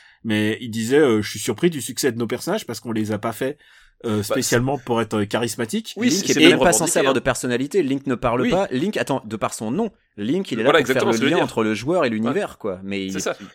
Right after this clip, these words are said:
Speaker 2: Son, son nom est pu-, est purement abstrait, effectivement. C'est, c'est,
Speaker 3: Hmm.
Speaker 2: c'est une, enfin, c'est une abstraction, Link, en, en théorie. C'est pour ça qu'il parle pas, c'est pour ça que,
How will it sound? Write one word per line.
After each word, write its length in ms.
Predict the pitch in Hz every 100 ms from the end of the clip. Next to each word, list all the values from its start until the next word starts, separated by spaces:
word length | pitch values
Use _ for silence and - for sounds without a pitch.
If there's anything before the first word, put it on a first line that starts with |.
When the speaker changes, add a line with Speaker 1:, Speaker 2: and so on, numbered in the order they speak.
| - - _ -
Speaker 2:
Son, 420 | - - 160 151
son 160 | 160
nom 100 | 160
est 80 | 196
pu-, 140 | - 143
est 60 |
purement 280 | 135 156 175
abstrait, 300 | 135 - 202
effectivement. 400 | - 123 151 170
C'est, 480 | - 117 110 110 107
c'est, 180 | - 101
Speaker 3:
Hmm. 20 |
Speaker 2:
c'est 180 | 151 160
une, 60 |
enfin, 180 | 139 123
c'est 260 | - 170 -
une 140 | 143
abstraction, 520 | 131 - 143 - 175 131
Link, 260 | 117 -
en, 280 | 113 104 104
en 160 | 110 110
théorie. 300 | 127 123 123 - -
C'est 100 | -
pour 120 | 135
ça 100 | 151
qu'il 160 | 135 131
parle 180 | 120
pas, 140 | 160 190
c'est 120 | 135
pour 140 | 123
ça 140 | - 151
que, 200 | 131